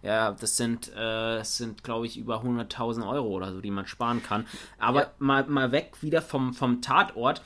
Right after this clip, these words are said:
Speaker 1: Äh, also wir, äh, f-, ähm, nur so, wir,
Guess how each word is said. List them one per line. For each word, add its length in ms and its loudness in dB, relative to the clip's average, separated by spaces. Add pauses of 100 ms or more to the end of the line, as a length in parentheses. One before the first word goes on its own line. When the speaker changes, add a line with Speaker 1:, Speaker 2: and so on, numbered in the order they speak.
(380)
Speaker 1:
Äh, 80 0
also 540 4
wir, 220 8 (120)
äh, 300 8
f-, 220 -4 (320)
ähm, 400 4
nur 120 6
so, 320 4
wir, 360 6